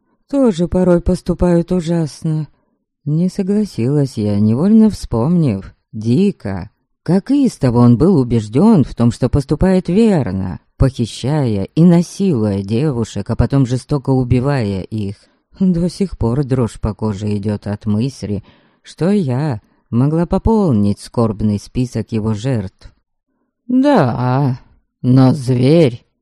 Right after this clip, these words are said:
живёт в каждом оборотне, тогда как среди людей убийцы и прочие мерзавцы встречаются намного реже», возразил Вентер. «Понимаете, Илария,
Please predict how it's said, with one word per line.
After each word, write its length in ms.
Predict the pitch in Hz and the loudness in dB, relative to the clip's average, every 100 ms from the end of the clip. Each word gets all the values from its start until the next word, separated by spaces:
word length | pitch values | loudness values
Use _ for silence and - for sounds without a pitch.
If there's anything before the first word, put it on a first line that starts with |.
| _ | _
живёт 440 | - 120 139 135 131 | -6 0 2 4 2
в 60 | |
каждом 500 | - 139 117 110 113 | 0 0 0 0 0
оборотне, 800 | 113 110 110 110 110 - 117 107 - _ _ _ _ _ _ | 2 0 -2 -4 -4 -4 -4 -4 -8 _ _ _ _ _ _
тогда 400 | 220 214 160 165 | -6 -2 0 0
как 200 | 196 190 | 0 -2
среди 380 | - 180 165 165 | 0 0 2 2
людей 580 | 196 143 120 123 123 | 2 2 2 2 0
убийцы 600 | 117 127 113 127 147 131 | 0 -2 0 0 0 -2
и 40 | 120 | -2
прочие 420 | 120 117 - 113 | 0 -2 -2 0
мерзавцы 840 | 113 113 127 120 139 165 - 151 | 0 -2 -4 -2 -2 -4 -2 -2
встречаются 720 | 151 - 120 104 120 117 - | -2 -4 -4 0 0 0 2
намного 480 | 123 123 127 127 139 | 4 4 4 4 2
реже», 680 | 139 156 123 107 113 110 131 - _ _ _ _ _ | 2 2 2 -2 -6 -8 -8 -12 _ _ _ _ _
возразил 840 | 151 147 165 151 202 196 214 156 104 | -8 -4 -4 -2 -2 0 2 0 -2
Вентер. 760 | 107 143 113 98 - 95 95 - _ _ _ _ _ _ _ _ _ | -2 -2 0 -4 -6 -10 -10 -16 _ _ _ _ _ _ _ _ _
«Понимаете, 840 | - 190 208 254 254 151 139 120 | -2 2 2 4 2 2 2 2
Илария, 760 | 117 113 110 113 107 107 110 | 2 0 -2 -4 -4 -4 -6